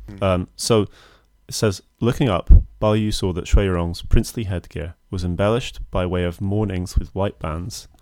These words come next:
Speaker 2: a white hat pin, and filigree silver wings. As a further token of mourning,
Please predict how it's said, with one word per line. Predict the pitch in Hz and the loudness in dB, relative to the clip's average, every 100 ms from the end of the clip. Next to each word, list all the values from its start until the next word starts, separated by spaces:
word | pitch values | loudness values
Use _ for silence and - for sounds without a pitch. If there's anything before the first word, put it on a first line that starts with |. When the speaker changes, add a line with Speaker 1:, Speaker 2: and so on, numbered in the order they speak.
| _ _ - | _ _ -6
Speaker 2:
a | |
white | 95 98 101 | -2 -2 0
hat | 117 - | -2 -2
pin, | - 80 78 - - - - - | -8 -8 -10 -16 -20 -18 -14 -10
and | 85 | -10
filigree | - 117 117 120 110 | -2 0 0 0 -2
silver | - - 98 98 | -2 -2 -2 -2
wings. | 92 85 71 82 - - - - - - | -4 -4 -6 -10 -12 -14 -16 -20 -14 -8
As | 95 | -6
a | |
further | 95 - 135 131 | -2 2 2 2
token | - 113 101 | 0 0 0
of | 92 | -2
mourning, | 95 98 - | 0 -2 -4